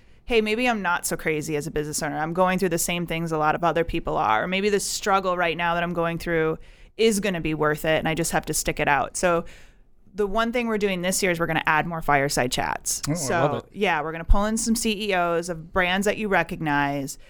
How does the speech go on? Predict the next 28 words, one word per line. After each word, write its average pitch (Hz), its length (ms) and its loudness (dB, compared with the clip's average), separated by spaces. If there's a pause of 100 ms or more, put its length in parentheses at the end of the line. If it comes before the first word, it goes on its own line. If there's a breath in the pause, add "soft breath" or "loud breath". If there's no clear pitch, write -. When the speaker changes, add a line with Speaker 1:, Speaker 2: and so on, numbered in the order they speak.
(160 soft breath)
Speaker 1:
and 175 140 -4
talk 165 240 2
about 151 240 -2
their 143 120 0
story, 147 500 -2
how 170 260 0
they 170 120 0
got 160 260 0
to 170 100 -6
that 151 180 2
point, 151 340 -2
the 160 80 -4
stuff - 280 0
they 165 80 0
had 175 160 2
to 180 60 -2
go 156 160 0
through 156 180 -6
to 147 80 -4
get 139 240 -4
there. 143 320 0 (280 loud breath)
And 175 140 -4
so 180 100 0
we're 170 100 2
definitely 160 320 -2
gonna 165 120 0
incorporate 156 560 0
those 139 480 -2